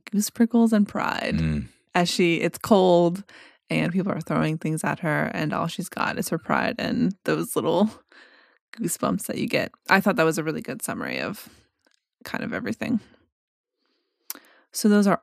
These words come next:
Speaker 1: our owns. And now we're on to yours. We had a bunch that came in from Twitter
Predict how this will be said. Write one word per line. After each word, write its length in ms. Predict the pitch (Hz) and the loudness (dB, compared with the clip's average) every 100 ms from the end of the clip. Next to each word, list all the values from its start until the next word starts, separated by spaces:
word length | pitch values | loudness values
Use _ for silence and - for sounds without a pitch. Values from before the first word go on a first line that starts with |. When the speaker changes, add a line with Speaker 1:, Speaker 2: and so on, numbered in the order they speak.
| - | 2
Speaker 1:
our 300 | 165 226 - | 6 6 4
owns. 720 | 131 80 - 214 247 - - - _ _ _ _ _ _ _ _ _ _ _ _ _ _ _ _ | 0 0 2 2 2 -6 -12 -16 _ _ _ _ _ _ _ _ _ _ _ _ _ _ _ _
And 100 | 196 | -2
now 160 | 180 175 | 0 2
we're 100 | 175 | 2
on 500 | 175 180 180 185 185 | 2 4 4 2 0
to 680 | - - 196 190 196 190 - | 0 2 4 6 4 2 0
yours. 600 | - 180 247 262 - 220 | -4 2 4 4 2 0
We 40 | |
had 100 | 190 | 2
a 60 | 185 | 2
bunch 220 | 190 196 | 2 0
that 120 | - | -2
came 300 | - 202 190 | -2 0 2
in 280 | 185 185 180 | 2 2 0
from 200 | 180 175 | 0 -2
Twitter 540 | 175 - 175 175 190 | -2 0 2 2 0